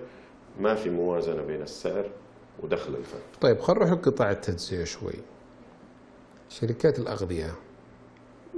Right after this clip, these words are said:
Speaker 2: لثيم، بندا، تميمي، كارفور، مزرعة إلى آخره. ش-، قطاع التجزئة، شركة جرير و، و، و إلى آخره.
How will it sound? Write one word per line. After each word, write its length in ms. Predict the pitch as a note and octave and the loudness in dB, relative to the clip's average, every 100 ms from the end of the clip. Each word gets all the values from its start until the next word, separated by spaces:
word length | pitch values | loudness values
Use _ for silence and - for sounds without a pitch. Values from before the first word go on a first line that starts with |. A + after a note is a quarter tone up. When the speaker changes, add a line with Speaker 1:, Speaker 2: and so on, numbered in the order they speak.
| D4 - E4 C#4+ | -6 -6 -8 -4
Speaker 2:
لثيم، 760 | F#3+ C#3+ - G2+ F#2+ F#2 F#2 - - | -2 -2 -2 -2 0 -2 -4 -6 -4
بندا، 500 | G2 G2 F2+ F2+ F2 F#2+ - - - - - - - - - - - | -2 -2 -2 -2 -4 -6 -14 -20 -20 -20 -20 -20 -20 -20 -18 -18 -8
تميمي، 540 | G2 F#2+ F#2+ F2 F2 | -4 -2 0 0 -2
كارفور، 760 | E2+ - F2 F2 - F2 E2+ F2 - - - - G2+ | -4 -2 -2 -4 -2 -2 -2 -4 -8 -14 -16 -6 -2
مزرعة 400 | F#2+ F2+ - G2 | -2 -2 -4 -4
إلى 180 | - | -4
آخره. 360 | A2 F#2 - - - - - - - - - | -4 -4 -8 -12 -12 -20 -20 -20 -20 -20 -20
ش-، 140 | - - - | -18 -18 -12
قطاع 220 | - G#2 | -2 0
التجزئة، 480 | G2+ A2+ G2+ F#2+ F2+ | 2 2 2 2 0
شركة 300 | F#2 F2+ G2 | 0 0 -2
جرير 520 | E2+ F#2 F2+ F#2 F2+ | 0 -2 0 0 0
و، 60 | F2 | 0
و، 440 | F2 F2 E2+ E2 | 0 0 -2 -4
و 40 | |
إلى 200 | E2+ D#2 | -4 -6
آخره. 300 | D#2+ D#2+ - | -6 -8 -10